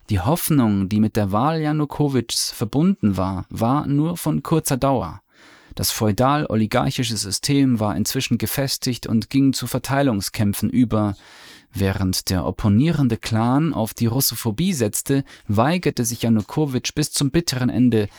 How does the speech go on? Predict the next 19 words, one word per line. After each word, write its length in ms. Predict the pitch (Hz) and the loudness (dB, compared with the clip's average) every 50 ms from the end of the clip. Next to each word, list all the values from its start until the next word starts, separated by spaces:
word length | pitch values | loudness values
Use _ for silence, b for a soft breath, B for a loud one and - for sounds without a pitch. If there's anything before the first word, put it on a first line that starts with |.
| B B | B B
seine 240 | B 113 120 117 123 | B 2 4 4 4
Position 800 | 120 - - 131 135 131 - - - - 117 107 104 104 101 98 B B B | 4 2 0 -2 -2 -2 -2 -2 0 2 4 4 4 4 2 0 B B B
in 280 | B 127 123 117 107 - | B 2 4 4 4 2
humanitären 760 | 165 175 160 147 143 117 - - 120 107 110 110 110 117 117 | 2 2 4 4 2 2 0 0 -2 0 0 0 0 0 2
und 220 | - - 127 - - | 2 2 0 0 0
kulturellen 580 | - 147 147 - - - 110 107 107 110 110 | 0 -2 0 0 -2 -2 0 0 2 2 2
Fragen 480 | 107 - - 101 92 90 90 98 92 - b b b b b | 0 0 -2 -2 -2 0 -2 -2 -4 -6 b b b b b
klar 320 | - 107 92 85 82 80 | -2 -2 -2 -2 -2 -4
zu 140 | - - 107 | -6 -6 -6
formulieren. 840 | - - - 85 92 101 107 110 110 110 104 95 87 82 - 101 101 _ b b b b b b b b b b b b b b b b b | -6 -6 -6 -2 0 2 4 4 4 4 2 0 -2 -6 -6 -8 -14 _ b b b b b b b b b b b b b b b b b
Der 80 | 95 92 | -6 -2
Donetsker 560 | - 110 120 127 127 127 123 - - 143 139 | 0 4 4 6 6 4 2 0 -2 -2 -2
Clan 420 | - - 143 147 147 151 151 151 | -2 0 0 2 2 2 2 2
setzte 420 | 135 156 143 - - - - - - | 0 -2 -2 -4 -2 -2 -2 0 0
auch 220 | 135 143 139 - | 0 0 0 0
auf 240 | - 131 135 - - | -2 -2 -2 0 2
eine 220 | 131 139 143 - | 2 4 4 4
unabhängige 640 | - 160 160 147 139 - - 123 120 120 113 117 123 | 2 2 2 2 2 2 2 2 4 4 2 2 -2
Ukraine, 720 | - 120 - - - - - 131 135 131 113 107 107 104 | -2 -4 -4 -4 -4 0 4 6 6 6 6 6 4 2